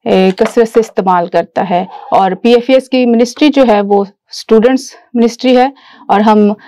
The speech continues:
college और university के students के साथ जो है खुदावंद का कलाम weekly Bible study के ज़रिए share करते हैं, उनको सिखाते हैं, उनको facilitate करते हैं ताकि वो अपनी secular study के साथ-साथ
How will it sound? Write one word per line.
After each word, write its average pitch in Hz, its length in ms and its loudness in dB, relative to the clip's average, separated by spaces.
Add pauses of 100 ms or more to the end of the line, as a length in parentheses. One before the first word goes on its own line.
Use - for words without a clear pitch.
(140)
college 247 360 0
और 240 260 0 (100)
university 220 480 -2
के 262 100 0
students 196 380 0
के 202 120 -2
साथ 190 320 2 (220)
जो 196 160 -4
है 190 260 -4 (320)
खुदावंद 202 280 0
का 202 80 0
कलाम 190 400 0 (260)
weekly 202 540 2 (260)
Bible 190 180 -2
study 196 360 -2
के 196 140 0
ज़रिए 190 280 -2
share 196 260 0
करते 202 380 -2
हैं, 226 200 -2
उनको 208 260 -4
सिखाते 202 540 -2
हैं, 240 180 0
उनको 208 260 -2
facilitate 269 640 -2
करते 233 340 0
हैं 233 200 -2 (340)
ताकि 202 260 -2
वो 208 360 -4 (180)
अपनी 196 400 -6
secular 208 440 -2
study 190 340 -2
के 190 120 -4
साथ-साथ 190 520 0